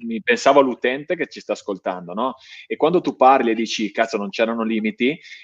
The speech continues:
io, io credo che non possano neanche immaginare cosa intendi per, molti non possono neanche immaginare. E quindi quando succedono cose del tipo che le persone che hanno un successo mondiale si autodistruggono, eh, tu,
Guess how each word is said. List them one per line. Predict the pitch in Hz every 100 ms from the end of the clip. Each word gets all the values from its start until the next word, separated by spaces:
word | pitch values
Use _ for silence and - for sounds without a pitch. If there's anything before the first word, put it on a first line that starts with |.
| _
io, | 143 190 185
io | 185
credo | 185 180 175
che | 175
non | 160
possano | 165 170 160
neanche | 180 202 196
immaginare | 180 170 151 143 123 110
cosa | 104 104
intendi | 101 104 101 98
per, | 98 98 98 92 -
molti | 139 208 196
non | 196 175
possono | 151 - 135
neanche | 139 139
immaginare. | 143 131 117 110 92 82 - - - -
E | 131
quindi | - 233 202
quando | 160 190 214
succedono | - 147 143 151 151 147 139 -
cose | 120 127 123 123 117
del | 110
tipo | - 117 123 113
che | 113
le | 104
persone | 101 107 147
che | 120
hanno | 110
un | 101
successo | 98 113 - 117 - -
mondiale | 107 117 113 110 110 113 120 131 - - -
si | - - 139
autodistruggono, | 127 135 135 117 - 113 117 117 120 131 190 - _ - - -
eh, | 123 120 113 - _ _ _
tu, | -